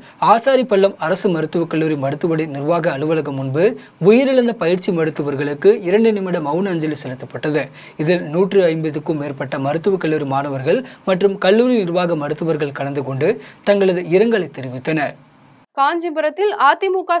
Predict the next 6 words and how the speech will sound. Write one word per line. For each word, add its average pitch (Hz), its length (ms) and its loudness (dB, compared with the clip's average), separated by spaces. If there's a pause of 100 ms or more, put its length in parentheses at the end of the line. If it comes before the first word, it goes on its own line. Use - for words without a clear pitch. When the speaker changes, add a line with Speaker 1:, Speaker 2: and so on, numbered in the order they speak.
Speaker 2:
சார்பில் 311 440 -2
திறக்கப்பட்ட 311 600 -2 (120)
கோடைக்கால 320 600 2 (100)
தண்ணீர் 269 340 -6
பந்தலில் 247 380 -4 (320)
பொதுமக்கள் 392 520 2